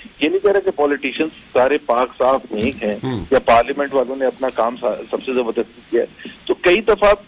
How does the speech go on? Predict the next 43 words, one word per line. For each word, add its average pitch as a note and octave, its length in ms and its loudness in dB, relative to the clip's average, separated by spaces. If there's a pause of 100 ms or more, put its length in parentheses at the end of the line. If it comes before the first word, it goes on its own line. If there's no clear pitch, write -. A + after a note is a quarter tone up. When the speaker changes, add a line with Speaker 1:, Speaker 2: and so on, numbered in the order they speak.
(100)
Speaker 1:
मेरा D3 240 0
ख्याल D#3 300 0
है F#3 120 4
हमें D#3 360 -6
इतना D#3+ 280 -4
हौसला C#3 420 -2
जरूर D#3+ 360 -6
होना C#3 140 2
चाहिए B2+ 320 -10
कि F3 60 2
अगर C#3+ 240 2
हम C#3 80 0 (120)
कह A2 120 0
रहे A2+ 140 -2
हैं B2 80 -10
कि C#3+ 200 -2
एक C3 200 -6
आइन A2+ 280 -4
है C#3+ 60 2
हमारा, A2 340 0 (540)
वो D3+ 200 6
आइन B2 280 0
पर D#3 220 0
सब D3+ 200 0 (140)
मुतफिक E3 480 -2
हैं, A2 160 -2 (260)
तो E3 60 0
उस E3 260 -2
आइन D3+ 260 2
के E3+ 140 -8
हिसाब B2 340 0
से E3 120 -4
अगर D3+ 120 2
चलना C3+ 360 -2
चाहिए A2 400 -4 (480)
तो F3+ 260 4
ये - 240 -6
तो F#3+ 360 0 (140)
मेरा D3 140 2
ख्याल G3 200 2
है G3+ 60 -8
सबको, G3+ 400 2
अ, D#3+ 80 0